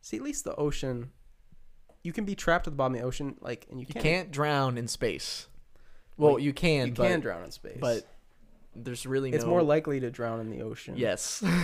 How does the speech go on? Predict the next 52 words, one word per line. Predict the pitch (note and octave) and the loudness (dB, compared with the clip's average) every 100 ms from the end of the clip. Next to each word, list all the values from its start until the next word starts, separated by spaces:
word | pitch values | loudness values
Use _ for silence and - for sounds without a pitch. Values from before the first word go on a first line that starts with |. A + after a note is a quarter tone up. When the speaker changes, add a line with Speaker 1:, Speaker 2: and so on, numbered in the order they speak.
| - G#3 D#3 D#3 - _ | 0 -2 -2 -6 -14 _
Speaker 1:
But | D#3 E3+ D#3+ | 4 6 6
what's | D#3+ F3 F3+ | 4 2 2
scary | - E3+ D#3 C#3 | 2 4 4 2
to | B2 | -2
you, | A2+ | -4
drowning | G#2+ B2+ C#3+ F3 F3 | -2 0 2 2 0
or | - C3+ A#2+ A2+ - - | 0 2 2 2 -2 -6
no | C#3 C#3+ C#3 | -2 2 4
oxygen | A#2+ A#2+ C3 B2 A2 G2+ - - _ | 2 0 -4 -4 -4 -6 -10 -18 _
and | - A2+ | -8 -4
very | A2+ A2+ | -2 -2
cold? | A2 - G2+ - G#2 - - _ _ _ _ _ _ _ _ - | -4 -8 -8 -8 -12 -16 -20 _ _ _ _ _ _ _ _ 0
Speaker 2:
Well, | D3+ C3+ A#2 | 2 2 -2
when | - D3 | -6 -4
you | D#3 | -2
die | D#3 A3 | 0 0
in | - | -2
space, | - E3 D#3 | -2 -2 -2
it's, | - | -4
like, | A#2+ | -4
really | B2+ B2 | -4 -6
fast, | G#2+ B2 G#2 - - | -4 -4 -4 -4 -4
right? | A#2 B2+ | -4 -4
Like, | B2 B2+ | -6 -4
if | - | -2
I | B2+ | -2
jumped | - B2+ A#2 - | 0 -2 -2 -2
out | - A#2 A#2 | 0 0 -2
of | A2 | -4
the | A#2+ | -4
ship | - A#2+ G#2 A2 | -2 -2 -2 -6
into | A#2+ | -6
space, | A#2 - G#2+ G#2 | -8 -4 -4 -4
it | G2+ | -4
would, | A2 G#2 F2+ | -6 -6 -10
it's | - | -6
really | D3+ B2 | -6 -4
fast, | - A#2+ E2 - | -2 -2 -2 -8
I | |
think. | G2 - | -10 -4
Speaker 1:
I | E3 | -2
have | G3 | 2
no | D#3+ E3 | 4 6
idea. | D3 C#3+ E3+ B2+ - | 4 4 2 2 0
I | - | -4
Speaker 2:
I | D3 | -4
think | C3+ F#3 E3+ | 2 2 4
you | |
literally | C#3 C#3+ D3 | 4 6 6
just, | B2+ | 2
like, | C3 B2+ | 0 -2
insta-freeze, | C3 - A#2+ - A2 G2+ C3 - | -4 -4 -6 -6 -6 -6 -8 -10